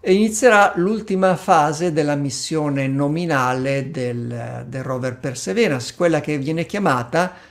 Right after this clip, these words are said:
proprio dalla zona che esplorerà, eh, la Delta Top Campaign, in cui il rover, dopo aver risalito il delta, si troverà, eh,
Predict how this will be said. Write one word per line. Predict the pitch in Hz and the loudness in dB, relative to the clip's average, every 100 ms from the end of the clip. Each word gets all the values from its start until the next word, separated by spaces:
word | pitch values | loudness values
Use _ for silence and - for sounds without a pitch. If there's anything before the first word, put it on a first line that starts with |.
| _ | _
proprio | 160 151 135 | -4 -2 0
dalla | 131 127 | 0 -2
zona | 117 147 139 131 | -2 0 0 -2
che | 127 139 | -6 -10
esplorerà, | - 147 131 139 151 143 220 - - - - - _ - | -10 -10 -6 -4 -2 -2 -4 -16 -20 -20 -20 -20 _ -8
eh, | 165 151 156 170 | -2 0 0 4
la | 196 | 4
Delta | 202 226 226 240 | 6 4 4 0
Top | 233 202 - | 2 -2 -2
Campaign, | - 202 190 247 190 139 | -6 -4 2 4 4 2
in | 139 143 | 0 -2
cui | - 190 170 151 147 - _ | 0 4 6 4 0 -6 _
il | - 208 | -2 2
rover, | 220 165 151 175 147 | 6 6 4 2 2
dopo | 165 160 160 | 2 2 2
aver | 147 160 | 2 0
risalito | 165 170 - 156 170 170 - 131 131 _ _ | 0 -2 0 -2 -2 -4 -4 -6 -6 _ _
il | 202 233 214 | -6 -4 2
delta, | 165 123 131 208 | 4 4 0 -4
si | 190 175 | -4 -4
troverà, | 170 170 165 151 123 - _ _ - _ _ - | -2 0 2 2 0 -8 _ _ -20 _ _ -14
eh, | 143 - | -10 -10